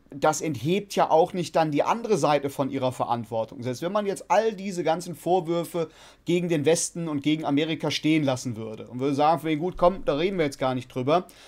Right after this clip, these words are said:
würde das ja die anderen auch nicht heilig sprechen. Ja, das ist ja immer genau das, was ich den Leuten auch immer anführe.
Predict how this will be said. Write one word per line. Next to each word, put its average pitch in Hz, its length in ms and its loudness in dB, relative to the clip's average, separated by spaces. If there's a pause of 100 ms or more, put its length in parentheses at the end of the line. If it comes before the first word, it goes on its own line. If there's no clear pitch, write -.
(140)
würde 170 300 4
das 170 220 2
ja 190 120 2
die 151 180 0
anderen 165 280 2
auch 208 160 2
nicht 147 220 -4
heilig 127 340 0
sprechen. 117 520 -12
Ja, 147 180 2
das 170 140 0
ist 143 100 -6
ja 175 80 2
immer 160 160 0
genau 147 320 4
das, 156 240 0
was 151 120 0
ich 143 80 -4
den 147 80 -2
Leuten 151 220 0
auch 147 120 -2
immer 147 160 4
anführe. 170 520 2